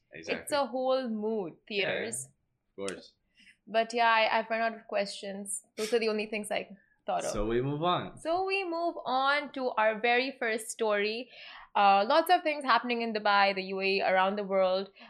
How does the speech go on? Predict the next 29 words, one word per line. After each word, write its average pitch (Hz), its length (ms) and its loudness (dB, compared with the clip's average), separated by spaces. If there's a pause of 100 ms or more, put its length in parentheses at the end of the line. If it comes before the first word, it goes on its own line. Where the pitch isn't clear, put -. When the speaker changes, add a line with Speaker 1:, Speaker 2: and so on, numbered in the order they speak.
(120)
Speaker 2:
Uh, 180 400 6
but 214 260 2
right 254 260 6
now, 240 240 2
the 226 120 0
biggest 240 360 -2
news 254 380 -4
to 240 120 -6
have 208 280 0
hit 214 240 -4
your 247 140 0
screens 247 420 -6
in 220 160 -4
Dubai 190 420 4
is 208 220 -2
about, 196 480 0 (420)
um, 180 380 2 (160)
restaurants 202 720 2
during 202 260 0
Ramadan 185 400 0
in 190 120 -4
Dubai. 185 340 2
So 208 240 -4 (260)
Ramadan 269 480 0
pre-twenty 277 540 -2
twenty, 220 360 0
you'd 214 180 0
walk 226 240 4
into 254 320 -2